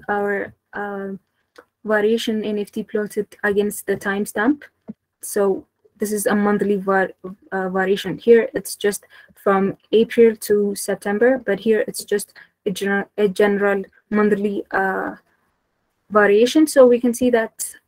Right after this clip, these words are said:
uh, this, this is also trendy, but we can see that, uh, it's seasonal, right? If we take a look, there are different, uh, breakpoints here that, so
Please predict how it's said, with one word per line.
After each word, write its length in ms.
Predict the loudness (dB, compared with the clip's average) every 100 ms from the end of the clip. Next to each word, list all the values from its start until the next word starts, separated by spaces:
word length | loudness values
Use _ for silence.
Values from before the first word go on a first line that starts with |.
| _
uh, 320 | -2 0 -2 -2
this, 520 | -2 -2 -6 -10 -14 _ _ _ _ _ _ _ _ _
this 160 | 2 6
is 160 | 6 4
also 400 | -2 0 0 -2
trendy, 580 | -4 -8 -6 -2 -4 -4 _
but 260 | -4 -4 -6
we 120 | -6
can 160 | -4 -2
see 180 | 0 0
that, 360 | 0 -4 -18 -16 -8
uh, 360 | -4 -4 -6 -12 _ _ _ _ _ _ _ _ _ _ _ _ _ _ _ _ _ _ _
it's 180 | -10 -4
seasonal, 480 | 0 2 2 -2 -8
right? 540 | -2 4 4 2 -10 -10
If 160 | -10 -6
we 140 | -8
take 280 | 0 0 0
a 60 | 4
look, 360 | 4 4 -4 _ _ _ _
there 200 | 0 2
are 60 |
different, 540 | 0 -2 -2 -4 -6 -14 -8
uh, 260 | -4 -4 -6 0
breakpoints 560 | 0 2 -4 -4 -6 -6
here 380 | 0 2 0 -4 _ _ -8
that, 280 | -6 -6 -12 _ _ _ _ _ _ _ _ _ _
so 380 | -6 0 0 -2